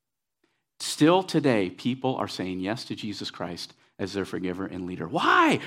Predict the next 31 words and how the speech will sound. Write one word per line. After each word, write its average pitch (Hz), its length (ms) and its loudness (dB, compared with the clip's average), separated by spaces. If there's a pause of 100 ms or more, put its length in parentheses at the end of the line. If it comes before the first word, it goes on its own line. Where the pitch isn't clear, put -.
Why 247 220 12
would 277 180 4
that 254 220 8
be? 226 260 4 (140)
Because 175 340 8
truth 240 840 8 (160)
supersedes 180 840 6
culture, 247 580 6 (240)
truth 185 260 8
supersedes 131 640 4
language 196 480 6
barriers, 208 400 4
truth 185 320 4
supersedes 120 540 0
time. 190 380 6 (220)
It 175 200 12
remains 151 880 10
even 165 440 4
as 120 220 4
cultural 170 580 4
norms 131 440 6
and 110 120 4
shared 123 280 4
values 104 360 2
shift 143 340 2 (240)
and 113 200 4
change. 98 480 0
Truth 131 420 0 (180)
remains 98 600 4 (240)
the 107 100 2
same. 87 460 -2